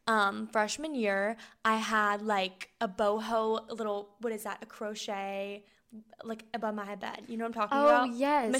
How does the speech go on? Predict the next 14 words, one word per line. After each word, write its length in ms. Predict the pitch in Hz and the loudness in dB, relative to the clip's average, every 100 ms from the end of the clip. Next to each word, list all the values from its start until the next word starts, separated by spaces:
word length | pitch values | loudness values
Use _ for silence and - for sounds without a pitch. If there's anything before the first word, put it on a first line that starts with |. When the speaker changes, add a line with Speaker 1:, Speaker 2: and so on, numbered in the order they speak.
| 254 | 2
Speaker 1:
Mache, 380 | 240 220 226 240 | 2 2 2 0
or 400 | 233 233 220 214 - | 0 0 0 -2 -6
it's 140 | 254 | -4
from 180 | - 330 | -2 0
World 220 | 277 269 220 | 2 2 2
Market. 400 | 202 - - - | -2 -2 -8 -6
The 140 | 262 | 4
Speaker 2:
Wait, 200 | 226 330 | 6 8
Speaker 1:
little 400 | 247 233 220 214 247 | 6 4 2 0 0
Speaker 2:
like 220 | 294 302 | 0 2
a 120 | 330 | 0
dream 500 | 240 262 247 254 269 | -2 -6 -4 -2 -2
catcher. 400 | 262 220 - - | -2 -6 -6 -8
Speaker 1:
Yes. 540 | 247 277 226 240 - | 4 6 6 2 -4